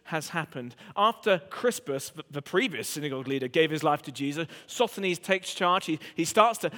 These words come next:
to build his plot against Paul. And now we know that Paul calls him a brother in Christ. And you can imagine the situation. He's beaten up, he's laid on the ground, and Paul is no stranger to, to being beaten up or stoned or laid on the ground.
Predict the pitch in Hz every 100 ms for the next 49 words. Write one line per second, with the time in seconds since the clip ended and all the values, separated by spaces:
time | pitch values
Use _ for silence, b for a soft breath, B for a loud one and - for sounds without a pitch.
0 | B - 156 - 226 262 220 214 - 233
1 | 180 185 175 - - 208 165 170 180 220
2 | 302 277 139 139 160 170 190 190 180 180
3 | 170 - 247 240 214 - 196 170 - 160
4 | 156 156 160 B B - 151 139 156 165
5 | 180 175 170 175 B B B 156 147 143
6 | - 147 101 110 151 175 196 208 220 185
7 | - 180 - 156 160 - 123 127 - 175
8 | 185 170 165 - B - 139 139 175 185
9 | 170 147 143 139 131 127 - 240 233 202
10 | 165 196 208 - 196 220 190 196 165 135
11 | B - 160 143 202 185 151 185 196 170
12 | 175 147 131 - 170 175 170 123 139 170
13 | 180 180 139 123 113 117